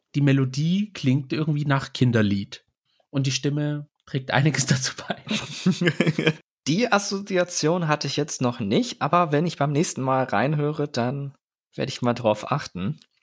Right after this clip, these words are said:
Speaker 2: Weil ich werde ihn mir auf jeden Fall weiter anhören. Ich finde ihn gut. Ich höre The Tower gerne.
Speaker 1: Ja, also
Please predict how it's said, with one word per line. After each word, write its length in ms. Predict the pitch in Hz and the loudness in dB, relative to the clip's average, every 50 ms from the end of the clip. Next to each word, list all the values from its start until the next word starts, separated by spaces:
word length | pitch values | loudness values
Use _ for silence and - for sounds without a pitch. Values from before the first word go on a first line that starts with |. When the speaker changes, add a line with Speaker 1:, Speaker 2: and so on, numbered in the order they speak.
| _ _ _ _ _ _ _ _ _ _ | _ _ _ _ _ _ _ _ _ _
Speaker 2:
Weil 240 | - 123 131 135 135 | 2 4 4 4 4
ich 120 | 135 - | 2 2
werde 160 | - 156 175 185 | 0 0 2 0
ihn 20 | |
mir 140 | 175 151 139 | 0 2 2
auf 100 | 143 - | 2 2
jeden 140 | 175 190 196 | 0 0 2
Fall 160 | - 170 147 | 4 4 4
weiter 260 | 139 151 180 - 143 | 4 4 4 2 0
anhören. 380 | 107 107 123 131 117 127 175 220 | 0 -2 -2 -2 0 0 -2 -2
Ich 100 | - - - | -6 -8 -4
finde 180 | 170 180 185 | -4 -4 -2
ihn 40 | 165 | -4
gut. 280 | 147 139 175 202 - - _ _ _ | -4 -6 -6 -6 -10 -14 _ _ _
Ich 180 | - 147 - - | -10 -8 -4 0
höre 600 | 156 156 156 156 156 156 156 147 147 143 - - _ _ - | 0 2 2 2 2 4 4 2 2 0 -2 -6 _ _ -4
The 80 | 139 | -4
Tower 400 | 127 - 143 131 135 135 135 135 | -2 2 2 2 4 2 2 0
gerne. 400 | 131 - 110 101 98 98 90 87 - _ _ _ _ _ _ _ _ _ _ _ _ _ _ _ | 0 0 0 0 0 -2 -4 -8 -10 _ _ _ _ _ _ _ _ _ _ _ _ _ _ _
Speaker 1:
Ja, 360 | - 120 104 90 85 90 - _ _ _ _ _ _ - | -2 -2 -2 -2 -4 -8 -12 _ _ _ _ _ _ 0
also 400 | 147 139 123 143 127 - - | 2 2 4 4 2 0 -2